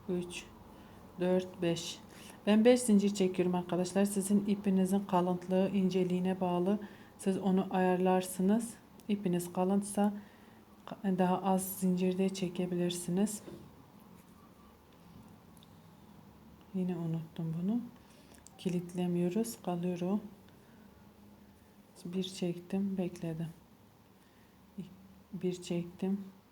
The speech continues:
Üçünü, dördünü bir kapatıyorum. Kilitliyorum.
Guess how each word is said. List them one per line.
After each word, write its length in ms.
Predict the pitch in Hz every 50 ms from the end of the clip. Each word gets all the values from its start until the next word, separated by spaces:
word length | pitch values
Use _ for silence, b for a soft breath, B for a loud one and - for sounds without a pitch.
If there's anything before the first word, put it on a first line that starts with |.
| - - - - - - - - - - - - - - -
Üçünü, 480 | 185 175 - - - 175 180 190 196 190 190 - - -
dördünü 580 | 190 185 185 180 175 165 170 170 180 185 185 196
bir 200 | 185 185 185 -
kapatıyorum. 680 | 175 165 - - 165 165 - - 180 180 180 190 190 196 B B B B B B B B B B B -
Kilitliyorum. 760 | - 202 185 190 202 196 - - 202 202 196 202 202 196